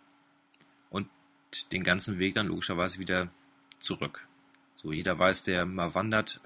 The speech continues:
gerade in Bergen, rauf ist zwar viel anstrengender,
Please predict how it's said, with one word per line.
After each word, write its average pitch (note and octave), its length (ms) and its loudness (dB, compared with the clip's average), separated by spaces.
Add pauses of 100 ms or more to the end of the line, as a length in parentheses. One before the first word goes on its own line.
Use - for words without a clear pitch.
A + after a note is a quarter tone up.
gerade F2 200 -2
in E2+ 120 -4
Bergen, G#2 380 0 (1600)
rauf B2+ 260 4
ist - 180 2
zwar G#2+ 180 4
viel - 220 0
anstrengender, F2+ 840 2